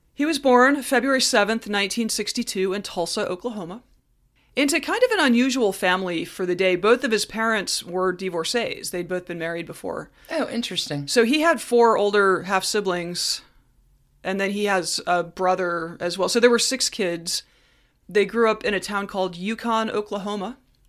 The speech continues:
Speaker 1: This is on the outskirts of Oklahoma City. And Garth's mother, Colleen Carroll Brooks, had been a country singer back in the fifties, like, with a Capitol Records contract and stuff like
Speaker 2: Really?
Speaker 1: Yeah, she had
Speaker 2: Wow.
Speaker 1: been a fairly,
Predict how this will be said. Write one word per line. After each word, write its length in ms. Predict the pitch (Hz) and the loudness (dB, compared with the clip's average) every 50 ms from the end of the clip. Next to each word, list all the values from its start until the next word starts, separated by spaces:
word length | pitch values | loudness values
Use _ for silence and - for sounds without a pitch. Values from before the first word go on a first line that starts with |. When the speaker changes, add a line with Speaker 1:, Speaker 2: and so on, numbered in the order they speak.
| _ _ _ _ _ _ | _ _ _ _ _ _
Speaker 1:
This 200 | - 190 202 220 | -6 -4 -4 -2
is 80 | 202 214 | -2 -2
on 100 | 202 190 | -2 -2
the 120 | 185 185 | 0 0
outskirts 520 | 175 180 180 - - - 190 180 175 175 | 0 -2 -2 -2 -4 -4 -4 -6 -6 -6
of 240 | - - 147 165 - - | -6 -4 -4 -6 -4 -6
Oklahoma 460 | - 185 185 - 185 196 190 170 165 | -8 -6 -6 -6 -8 -8 -8 -8 -6
City. 460 | - - - 214 208 190 175 - - - _ _ _ _ _ _ _ _ _ | -6 -4 -2 -2 -2 -2 -2 -6 -8 -14 _ _ _ _ _ _ _ _ _
And 340 | - 220 226 233 226 208 185 | 0 2 4 4 4 2 2
Garth's 380 | - 233 226 226 220 - - | 4 4 4 4 2 2 2
mother, 380 | 220 233 233 294 302 285 240 220 | 4 4 4 6 6 4 4 2
Colleen 400 | - - 226 214 220 220 214 208 | 2 0 -2 -2 0 0 -2 -2
Carroll 320 | 208 226 214 208 196 190 | -2 -2 0 2 2 0
Brooks, 480 | 185 196 220 240 226 - - - - - - | 0 2 2 0 0 0 -2 -4 -4 -6 -6
had 260 | 196 196 214 208 180 | -4 -2 -2 -2 0
been 140 | 190 214 208 | 0 0 0
a 80 | 202 196 | 0 0
country 320 | - 233 233 247 277 269 | -2 -4 -4 -2 -2 -2
singer 300 | - - 226 202 202 202 | 0 0 0 -2 -2 0
back 260 | 180 185 - 247 - | 2 2 2 2 2
in 80 | 233 196 | -2 -6
the 60 | 180 | -6
fifties, 520 | 185 - 233 240 240 - 240 208 190 175 - | -4 -2 -2 0 0 0 0 0 0 0 0
like, 220 | 175 175 - - | 0 0 0 -2
with 200 | - 190 185 202 | -4 -2 0 2
a 100 | 196 180 | 0 0
Capitol 440 | 180 - 220 208 214 240 208 185 175 | 0 0 -2 0 2 2 2 2 0
Records 380 | 180 180 180 - 185 175 - | 0 -2 -2 -2 -4 -4 -6
contract 580 | - - 160 147 147 143 - 165 143 - - 117 | -6 -6 -6 -6 -6 -6 -8 -8 -8 -6 -6 -4
and 100 | 117 120 | -2 0
stuff 100 | 135 160 | 0 2
like 60 | 226 | 4
Speaker 2:
Really? 540 | 254 262 247 208 165 139 117 104 92 85 90 | 4 4 4 4 4 4 2 0 -2 -4 -2
Speaker 1:
Yeah, 180 | 95 - - - | 0 0 2 2
she 60 | 113 | 4
had 220 | - 131 147 - 170 | 4 6 6 6 6
Speaker 2:
Wow. 40 | |
Speaker 1:
been 140 | - 220 214 | 6 4 2
a 220 | 202 190 185 175 180 | 2 0 -2 -2 -4
fairly, 600 | - - 196 196 196 190 180 170 165 170 175 | -2 -2 -2 0 2 2 2 2 0 -4 -8